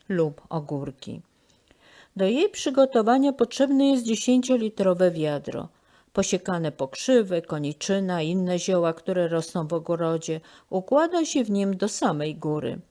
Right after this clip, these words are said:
Całość zielonego nawozu musimy zalać gorącą wodą, tak około osiemdziesięciu stopni Celsjusza.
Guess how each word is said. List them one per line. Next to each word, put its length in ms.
Całość 400
zielonego 560
nawozu 480
musimy 460
zalać 380
gorącą 640
wodą, 580
tak 220
około 420
osiemdziesięciu 920
stopni 500
Celsjusza. 840